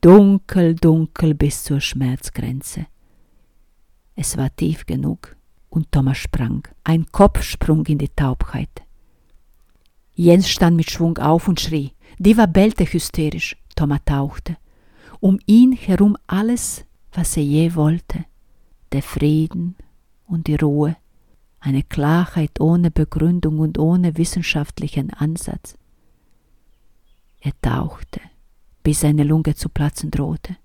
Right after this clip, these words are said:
Mit einem Lebensschrei erreichte er die Oberfläche, durchstich sie, als wäre sie aus Glas, aber kein Blut floss, alles sauber und rein.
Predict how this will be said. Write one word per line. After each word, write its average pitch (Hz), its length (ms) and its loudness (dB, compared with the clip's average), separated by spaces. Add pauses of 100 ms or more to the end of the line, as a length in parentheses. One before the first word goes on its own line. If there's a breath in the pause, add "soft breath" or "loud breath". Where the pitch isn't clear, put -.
(960)
Mit - 160 4
einem 190 320 8
Lebensschrei 190 1080 8
erreichte 165 640 2
er 165 140 4
die 165 160 0
Oberfläche, 156 760 2 (240 loud breath)
durchstich - 680 4
sie, 208 240 2
als 175 280 0
wäre 208 280 6
sie 185 160 2
aus 175 200 2
Glas, 180 460 2 (220 loud breath)
aber 180 200 6
kein 254 320 6
Blut 226 300 4
floss, - 440 -4 (540 soft breath)
alles 196 300 2
sauber 165 640 2
und 156 260 -2
rein. 151 360 0